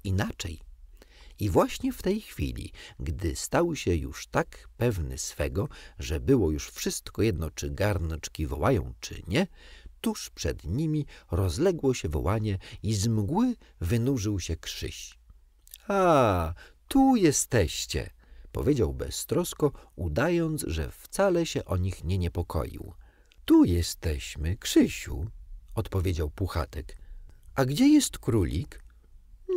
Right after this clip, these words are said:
"Nie wiem", odpowiedział Puchatek. "To nic", rzekł Krzyś, "ale myślę, że Tygrys go znajdzie, bo właśnie poszedł,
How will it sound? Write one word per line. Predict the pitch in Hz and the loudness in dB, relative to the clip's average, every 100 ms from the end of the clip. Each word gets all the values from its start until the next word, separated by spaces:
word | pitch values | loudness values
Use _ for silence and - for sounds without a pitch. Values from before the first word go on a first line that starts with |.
| 339 | 2
"Nie | 277 98 | 4 2
wiem", | 65 69 78 156 - _ | 0 -2 -2 -6 -10 _
odpowiedział | - - 92 82 82 73 | -14 -4 -2 -2 -2 -4
Puchatek. | 92 - 71 - 76 - - - - - - - - - | -6 -4 -6 -6 -8 -10 -20 -20 -20 -20 -20 -20 -20 -18
"To | - 208 | 4 6
nic", | 160 95 - - - - | 6 0 -4 -14 -14 -4
rzekł | 82 80 - 73 - - | -2 -2 -6 -12 -12 -12
Krzyś, | - - - - - - - - | -8 -8 -8 -16 -18 -14 -10 0
"ale | 117 107 | 2 4
myślę, | 160 226 - 98 | 2 0 0 0
że | 85 76 | 0 -4
Tygrys | - 214 175 147 - - | -2 2 2 0 -4 -4
go | 107 120 117 - | 0 2 2 -2
znajdzie, | 113 156 117 76 76 | 0 0 2 0 -2
bo | 104 80 | -2 4
właśnie | 180 190 - 98 | 4 4 0 -4
poszedł, | 92 180 180 139 151 | 0 0 2 4 2